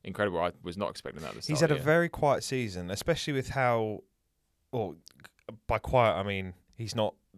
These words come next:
Speaker 2: you know, screamed about every
Speaker 1: I was
Speaker 2: week,
Speaker 1: gonna say he's
Speaker 2: "This
Speaker 1: not
Speaker 2: is your
Speaker 1: flashy,
Speaker 2: pickup,
Speaker 1: is he?
Speaker 2: this is your
Speaker 1: Yeah.
Speaker 2: start of the week," and things like that. He's,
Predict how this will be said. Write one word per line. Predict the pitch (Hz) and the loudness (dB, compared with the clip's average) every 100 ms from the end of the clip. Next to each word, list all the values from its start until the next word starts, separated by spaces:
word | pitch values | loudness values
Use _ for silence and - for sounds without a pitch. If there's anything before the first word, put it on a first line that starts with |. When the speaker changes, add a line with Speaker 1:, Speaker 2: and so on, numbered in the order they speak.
| _ _ | _ _
Speaker 2:
you | 113 | -10
know, | 90 85 - _ - - | -8 -8 -12 _ -20 -12
screamed | - - 143 110 101 | -4 0 2 0 2
about | 98 92 92 | 2 4 2
every | 104 98 | -2 -2
Speaker 1:
I | |
was | 95 | -2
Speaker 2:
week, | |
Speaker 1:
gonna | |
say | 101 | 0
he's | 104 | 0
Speaker 2:
"This | 110 | 0
Speaker 1:
not | |
Speaker 2:
is | - | 0
your | 107 | 0
Speaker 1:
flashy, | 95 110 | 0 0
Speaker 2:
pickup, | 95 92 | 0 0
Speaker 1:
is | |
he? | |
Speaker 2:
this | 92 90 | -4 -4
is | |
your | 90 90 | -2 -2
Speaker 1:
Yeah. | |
Speaker 2:
start | 87 104 92 | 0 2 2
of | 87 | 0
the | 92 | -4
week," | 87 - | -4 -6
and | 95 | -12
things | 92 95 | -10 -8
like | 87 | -6
that. | 92 87 - - - - - _ | -2 -4 -4 -16 -20 -20 -20 _
He's, | 120 127 123 - | -2 -2 -2 -6